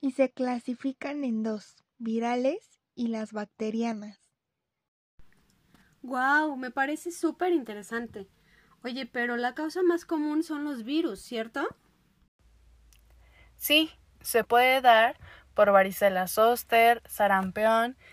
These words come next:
Speaker 3: influenza. También se puede dar por parásitos, aunque es raro, al igual que por bacterias y hongos. Estas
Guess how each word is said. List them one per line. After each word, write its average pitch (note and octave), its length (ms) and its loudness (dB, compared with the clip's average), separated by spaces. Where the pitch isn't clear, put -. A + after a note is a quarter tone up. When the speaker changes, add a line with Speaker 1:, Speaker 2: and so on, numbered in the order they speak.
Speaker 3:
influenza. A3 1000 0
También C4+ 280 -2
se F4+ 100 -6
puede C4+ 260 2
dar A3+ 200 6
por A3+ 220 -2
parásitos, G3 720 0
aunque F#3+ 840 -2
es D4+ 180 6
raro, G3 480 6
al G#3 200 2
igual A3+ 260 6
que C#4+ 100 2
por A3 220 4
bacterias A3+ 600 2
y G3+ 100 -4
hongos. F#3 500 -2
Estas A#3+ 600 4